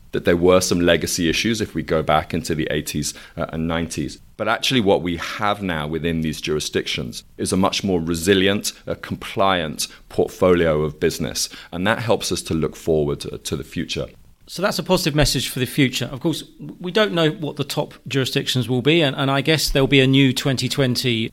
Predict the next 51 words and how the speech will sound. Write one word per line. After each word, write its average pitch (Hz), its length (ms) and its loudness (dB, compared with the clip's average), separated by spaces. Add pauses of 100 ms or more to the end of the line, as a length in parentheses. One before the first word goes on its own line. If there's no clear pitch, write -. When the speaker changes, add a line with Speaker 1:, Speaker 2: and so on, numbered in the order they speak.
(120)
Speaker 2:
out 127 460 -2 (120)
soon. 139 560 4 (240)
I'm 127 140 0
sure 156 260 0
you're 123 180 0
not 127 180 -2
allowed 113 300 0
to - 60 -10
tell 127 220 0
me 110 200 0
the 107 80 -6
results 110 440 -4
of 104 60 -10
that, 107 200 -6
so - 120 -4
I'm 127 80 0
not 127 140 -2
gonna 117 160 0
push - 360 0
you. 101 220 -2 (180)
But 165 80 0
we 156 100 -2
do, 240 200 0
I 165 80 0
do 240 120 2
have 202 200 4
one 160 440 2
final 160 300 2
question 139 300 -2
for 139 200 0
you. 123 140 0 (340)
As 165 160 2
you 175 80 4
know, 170 160 6
we're 151 120 2
not 160 160 0
frightened 139 400 0
of 120 80 0
dealing 123 340 6
with, 113 240 2
uh, 110 100 2
controversial 113 540 -2
topics - 480 -6
here 113 300 2
on 110 180 -2
Capital 123 400 -4
Talk. - 380 0 (360)
So 135 440 2
what 151 280 2
I'm 143 140 6
gonna 127 220 2